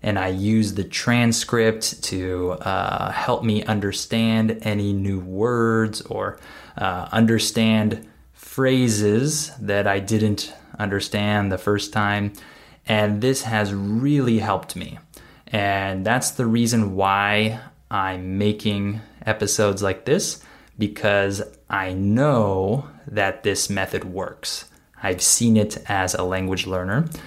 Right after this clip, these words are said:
and, uh, I know that this will be beneficial for you if you use these episodes and you use the transcripts. So, uh, I really hope that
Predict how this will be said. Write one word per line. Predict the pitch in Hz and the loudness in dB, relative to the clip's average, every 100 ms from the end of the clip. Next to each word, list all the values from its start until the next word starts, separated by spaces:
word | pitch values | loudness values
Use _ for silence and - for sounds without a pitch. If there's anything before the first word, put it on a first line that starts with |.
| - - - | -18 -20 -10
and, | - 98 92 90 | -2 0 0 -2
uh, | 90 87 90 | -4 -4 -6
I | 95 | -6
know | 98 101 107 110 110 107 104 - | -2 0 2 2 2 2 0 -2
that | 101 95 92 92 - - | -6 -4 -4 -6 -8 -4
this | 98 - | -4 -4
will | 101 | -6
be | 92 95 | -6 -8
beneficial | - 95 90 - 135 - 107 | -4 -6 -4 2 2 4 2
for | - 95 | 2 -2
you | 92 92 90 92 - - - - - | -2 -2 -4 -6 -12 -20 -20 -12 0
if | 110 95 90 101 | 4 4 2 0
you | 95 | 0
use | 90 92 101 104 104 98 - | 0 0 2 4 4 2 -4
these | 95 92 101 | -6 -4 -4
episodes | 95 95 - 95 95 92 92 90 90 - - | -4 -2 -2 0 0 0 0 -2 -6 -12 -10
and | 107 - 101 | -8 -6 -6
you | 101 | -4
use | 95 95 98 98 | -2 2 2 2
the | - | 0
transcripts. | - - 92 90 - 95 92 - - - - - - | -4 -4 -4 -2 0 2 2 2 -2 -4 -12 -14 -12
So, | - - 110 110 107 - | -6 0 2 4 2 -2
uh, | 110 | -4
I | 95 95 | -2 -2
really | 98 113 117 | 0 2 2
hope | 110 117 117 - | 2 2 0 2
that | 107 104 104 - | 2 2 0 -4